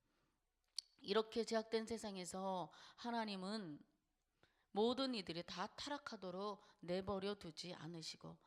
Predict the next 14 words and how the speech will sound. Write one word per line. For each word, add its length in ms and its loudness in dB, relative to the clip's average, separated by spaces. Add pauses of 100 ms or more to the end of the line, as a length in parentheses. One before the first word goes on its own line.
(260)
반드시 420 0
하나님의 400 -2
뜻대로 360 -2
순종하는 720 -4 (220)
백성들을 720 -4 (200)
보존하십니다. 920 -8 (520)
만약 300 6
이렇게 260 2
은혜로 380 6
택하심을 580 -2
입은 440 -2 (280)
남은 420 6
자들이 300 4
없었다면 800 -4